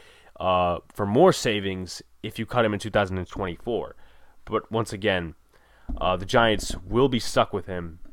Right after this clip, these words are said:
in my opinion, unless they could trade him for peanuts and Cracker Jack, they will be stuck with him in two thousand and twenty-three. They will be stuck with him in two thousand and twenty-two. Xavier McKinney, I was given the thought of, of possibly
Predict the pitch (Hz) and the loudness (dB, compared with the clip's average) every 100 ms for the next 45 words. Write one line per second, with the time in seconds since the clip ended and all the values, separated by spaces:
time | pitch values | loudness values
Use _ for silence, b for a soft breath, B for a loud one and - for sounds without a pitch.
0 | - 110 110 160 143 117 101 98 - 202 | -6 -2 8 8 8 4 0 0 2 2
1 | 208 175 127 - 127 117 98 95 127 113 | 4 2 2 2 2 2 -2 -4 -2 -2
2 | 107 - 110 117 92 78 80 - B 98 | -2 0 4 4 2 -2 -2 -4 B -2
3 | 120 156 147 123 110 - 139 117 - 98 | 6 6 6 2 -2 2 4 4 2 -2
4 | - 80 73 - - _ - 110 110 104 | 0 -4 -4 -12 -20 _ -6 -4 0 2
5 | 98 90 87 - 95 85 - 95 78 - | 2 2 -6 -6 -8 -8 -6 -6 -6 -10
6 | _ _ _ _ _ _ _ _ _ 113 | _ _ _ _ _ _ _ _ _ 6
7 | 156 143 113 - 131 104 - 90 82 101 | 6 6 2 4 4 4 -2 -4 -4 -6
8 | 101 117 - 107 101 95 92 - 98 - | -4 0 8 8 8 2 -4 -8 -8 -6
9 | 90 82 - 87 - b b b b b | -8 -8 -6 -6 -6 b b b b b
10 | b _ _ 127 208 320 208 160 165 165 | b _ _ 2 4 6 6 6 8 10
11 | 147 117 147 135 117 - 113 113 113 113 | 8 8 6 8 6 6 10 12 12 12
12 | 104 - B B - 98 - - 113 123 | 8 -4 B B -8 -8 -6 2 6 6
13 | - 120 123 135 131 127 | 4 -4 -2 0 -2 -6